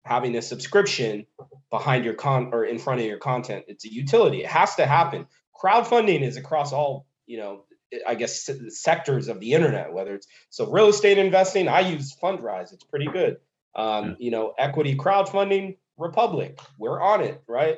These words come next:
Speaker 1: Um, you know, charity, GoFundMe. It's, I mean, it, so, so social media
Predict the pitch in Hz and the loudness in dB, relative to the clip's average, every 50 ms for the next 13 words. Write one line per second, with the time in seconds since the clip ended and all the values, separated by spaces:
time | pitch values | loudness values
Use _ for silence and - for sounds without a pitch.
0 | - _ - 120 120 117 117 113 113 110 110 107 - _ _ _ _ _ - 139 | -6 _ -10 -8 -6 -6 -6 -6 -8 -10 -12 -14 -16 _ _ _ _ _ -2 0
1 | 147 139 131 131 131 - - 147 139 170 185 185 202 190 165 180 185 196 190 - | 0 0 0 -2 -2 -2 0 0 2 2 2 0 -2 -2 -2 -2 -2 -2 -2 0
2 | 214 214 208 180 170 139 117 101 87 85 - _ 117 110 - - - - 165 160 | -2 -2 0 -2 -6 -6 -8 -10 -10 -14 -14 _ -16 -14 -8 -8 -4 -2 -2 -2
3 | 143 139 156 151 - - _ _ _ _ _ - - 185 185 185 - - 185 170 | -2 -4 -6 -6 -6 -14 _ _ _ _ _ -2 0 0 0 0 -2 -2 -2 -2
4 | 151 139 139 - 208 220 262 247 - 202 165 165 180 214 208 165 135 120 107 127 | -2 -4 -2 2 2 4 4 2 0 -2 0 0 -2 -4 -2 -4 -4 -4 -6 -8